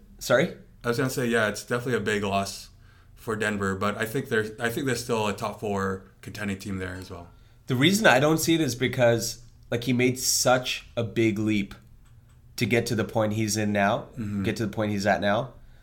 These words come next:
Speaker 1: I just don't see him making that
Speaker 2: The other one.
Speaker 1: big of a leap again to
Speaker 2: The
Speaker 1: become
Speaker 2: hardest
Speaker 1: like
Speaker 2: leap?
Speaker 1: a s-, yeah,
Speaker 2: Yeah,
Speaker 1: the
Speaker 2: the
Speaker 1: hardest
Speaker 2: hardest
Speaker 1: leap,
Speaker 2: leap.
Speaker 1: to become like a Siakam.
Speaker 2: Yeah.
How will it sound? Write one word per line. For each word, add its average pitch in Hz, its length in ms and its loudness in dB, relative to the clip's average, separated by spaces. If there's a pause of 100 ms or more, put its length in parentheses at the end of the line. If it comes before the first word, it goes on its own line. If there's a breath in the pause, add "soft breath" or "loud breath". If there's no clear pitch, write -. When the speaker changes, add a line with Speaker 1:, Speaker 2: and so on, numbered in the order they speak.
(160 soft breath)
Speaker 1:
I - 60 -4
just 110 240 -2
don't 113 220 0
see 101 180 0
him 101 500 -2
making 101 640 -2 (840)
that 120 240 8
Speaker 2:
The 107 60 -6
other 101 60 -6
one. 101 100 -4
Speaker 1:
big 120 200 2
of 110 100 2
a 113 40 0
leap 117 260 0
again 113 380 0
to 131 120 -2
Speaker 2:
The - 60 -2
Speaker 1:
become 117 160 4
Speaker 2:
hardest 110 120 4
Speaker 1:
like 135 120 4
Speaker 2:
leap? 170 80 2
Speaker 1:
a 107 40 2
s-, - 240 -4 (220)
yeah, 131 180 4
Speaker 2:
Yeah, 107 40 4
Speaker 1:
the - 80 0
Speaker 2:
the 117 100 8
Speaker 1:
hardest 127 320 6
Speaker 2:
hardest - 20 4
Speaker 1:
leap, 104 100 2 (160)
Speaker 2:
leap. - 100 -18
Speaker 1:
to 113 80 -2
become 117 280 4
like 107 200 4
a 104 100 4
Siakam. 95 560 0 (300)
Speaker 2:
Yeah. 104 300 -4